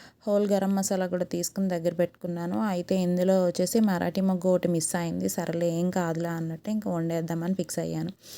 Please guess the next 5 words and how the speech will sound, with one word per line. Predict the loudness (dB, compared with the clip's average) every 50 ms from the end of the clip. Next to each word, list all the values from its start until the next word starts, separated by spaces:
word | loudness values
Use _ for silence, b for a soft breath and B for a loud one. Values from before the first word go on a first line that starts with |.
| B B B B B B _ -6
తర్వాత | -4 -2 -2 -2 0 0
బాస్మతి | 0 2 0 0 0 -2 -2 -2 0 0 2
రైస్ | 2 2 0 -2
కూడాను | -4 -4 -4 -2 -2 -2 0
నేను | 0 0 0 0 0 0 -2 -4 -6